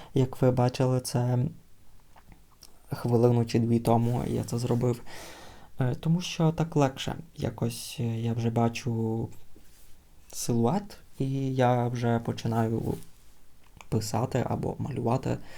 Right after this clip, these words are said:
не знаю, як радше сказати, е, тіні і світло, тобто вже виділяти певні моменти. О, паличка для вух, яку ви зараз бачите на екрані.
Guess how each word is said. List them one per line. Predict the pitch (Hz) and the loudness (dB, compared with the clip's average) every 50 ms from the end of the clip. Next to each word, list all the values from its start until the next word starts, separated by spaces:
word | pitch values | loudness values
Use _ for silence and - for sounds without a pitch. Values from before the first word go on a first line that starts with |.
| - - - - - - - - | -14 -16 -18 -20 -20 -14 -6 -4
не | 117 104 | -4 -2
знаю, | 101 104 - - | -2 -4 -6 -6
як | - - - | -6 -8 -6
радше | - - - - - - - - - - | -8 -6 -6 -6 -8 -6 -6 -6 -4 -4
сказати, | - - - - 113 117 113 - - - 170 - - - - - - - - - - - - - - - - - - - - - - - - - - - | -6 -6 -6 -4 -4 -4 -4 -4 -4 -6 -6 -8 -12 -14 -16 -16 -16 -16 -16 -16 -16 -18 -18 -18 -18 -16 -16 -18 -18 -20 -20 -20 -20 -20 -20 -20 -4 2
е, | 170 165 156 156 160 151 151 151 151 - | 2 4 4 4 2 2 0 -2 -4 -4
тіні | - - 180 175 170 165 160 156 156 156 - | -4 0 0 2 6 6 8 8 8 6 4
і | - - 131 123 123 123 120 120 117 117 117 113 113 117 - | 4 0 0 2 2 2 2 2 2 2 2 0 -2 -2 -4
світло, | - - - - 156 165 165 165 143 139 131 135 151 - - - - - - - - | -6 -6 0 4 4 4 4 4 4 4 4 4 2 -2 -6 -14 -16 -16 -18 -16 -4
тобто | - 123 120 - - - 123 117 117 117 117 117 120 | -2 -2 -2 -2 -2 0 2 2 2 2 2 0 0
вже | 120 120 120 120 117 | 0 2 2 2 4
виділяти | 117 120 117 117 123 117 117 113 117 113 117 110 | 2 2 2 2 2 4 4 4 4 2 0 -2
певні | - 117 113 113 117 113 113 113 | 0 0 0 2 2 2 2 2
моменти. | 113 110 110 110 117 117 110 113 - 113 123 - - - - - - - - - | 0 0 0 0 -2 -4 -4 -4 -4 -6 -6 -6 -10 -14 -18 -14 -12 -12 -12 -10
О, | - 226 - - - - - - - - _ - - - - - - - - - - - - - | 2 4 4 4 4 2 -2 -10 -16 -2 _ 0 0 0 -2 -2 -4 -4 -6 -10 -16 -20 -16 -12
паличка | - - 131 127 131 131 127 - - - 120 117 | -4 0 0 2 2 0 0 -2 -2 0 0 0
для | 113 113 120 117 110 | 0 2 2 2 4
вух, | 107 117 120 110 - - | 4 4 2 2 2 0
яку | 104 107 - 117 | 0 2 2 2
ви | 113 113 | 2 4
зараз | 107 117 113 - 110 107 | 2 2 0 0 0 0
бачите | 110 113 - - - - 120 110 | 0 0 0 -4 -6 -4 -2 -2
на | 110 110 113 | -2 -2 -4
екрані. | 113 - - 185 180 170 156 143 160 | -4 0 4 6 8 8 8 6 4